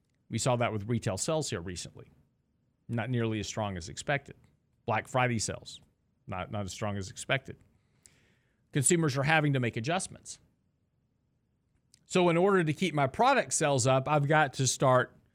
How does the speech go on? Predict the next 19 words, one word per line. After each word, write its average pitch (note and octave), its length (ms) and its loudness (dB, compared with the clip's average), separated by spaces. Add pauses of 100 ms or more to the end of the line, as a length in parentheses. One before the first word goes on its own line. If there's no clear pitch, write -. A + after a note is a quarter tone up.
(1120)
absorbing E3 640 4
some D#3+ 240 2
of D3 60 2
that C3 140 4
inflation. D3 560 0
That's D3 220 2
going D#3+ 240 2
to C#3+ 80 2
impact D#3 380 2
my B2+ 100 2
profit F3+ 320 2
margins. B2 320 2
If A2+ 80 0
I G#3 60 8
have A3 100 4
to E3+ 80 -6
keep F#3 220 -4
pay, F3 200 0
pay, E3 260 -4